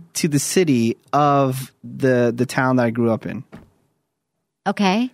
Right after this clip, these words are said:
Speaker 1: So do you think that would get me laid if I walked around? Because I was thinking if
Speaker 2: Do
Speaker 1: I
Speaker 2: you
Speaker 1: got
Speaker 2: wanna get laid in the town you grew up in?
Speaker 1: No, no, no. But I got a key to the city. If I got a key to the city and I wore it around, like, on a chain and stuff, do you think that would get me
Speaker 2: Like a
Speaker 1: laid?
Speaker 2: big gold chain? No.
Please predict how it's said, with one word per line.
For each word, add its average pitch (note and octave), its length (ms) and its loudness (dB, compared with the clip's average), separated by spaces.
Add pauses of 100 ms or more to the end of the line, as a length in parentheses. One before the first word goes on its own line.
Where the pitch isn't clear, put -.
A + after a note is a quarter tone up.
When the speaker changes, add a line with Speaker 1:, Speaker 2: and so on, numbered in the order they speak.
Speaker 1:
So - 180 0
do C#3+ 100 2
you D#3+ 60 4
think F3 200 2
that E3 100 4
would D#3 100 2
get C#3+ 140 2
me C#3 100 4
laid A2 300 0
if B2 160 -2
I D3 100 2
walked D3+ 300 0
around? C#3 380 0
Because D3 200 -2
I E3 60 2
was E3 100 0
thinking G#3 380 2
if D#3+ 140 2
Speaker 2:
Do E3+ 40 4
Speaker 1:
I F3 60 2
Speaker 2:
you F3+ 40 0
Speaker 1:
got A#3 120 4
Speaker 2:
wanna B3 160 2
get C#4+ 160 2
laid D4 260 4
in D#4 80 4
the D4+ 80 4
town D4+ 280 2
you C#4+ 80 4
grew D4+ 120 2
up D4+ 140 2
in? F#4 200 0
Speaker 1:
No, G#3 220 4
no, C#4+ 140 6
no. C#4 180 4
But E3 180 2
I F#3+ 120 4
got G#3 180 0
a F#3+ 60 2
key A#3+ 320 -2
to A3 80 4
the G3 100 -2
city. F#3+ 600 0 (640)
If F3 120 -2
I G#3 80 0
got A#3+ 140 2
a A3+ 40 2
key C4 280 0
to C4+ 60 4
the A#3+ 80 4
city F3 680 2
and D#3 120 -2
I E3 100 4
wore F#3 260 4
it - 20 2
around, E3+ 400 2
like, C#3 360 -2
on C#3 160 2
a B2 60 -2
chain E3 400 0
and B2 120 0
stuff, A#2+ 260 -2
do - 80 -8
you B2+ 60 -8
think C#3+ 160 -6
that C#3+ 80 -2
would C#3+ 100 0
get C#3+ 100 -2
me D3 80 2
Speaker 2:
Like - 60 2
a B3 60 0
Speaker 1:
laid? G3+ 80 0
Speaker 2:
big A#3+ 160 0
gold B3+ 240 2
chain? D4 260 4
No. E3 300 2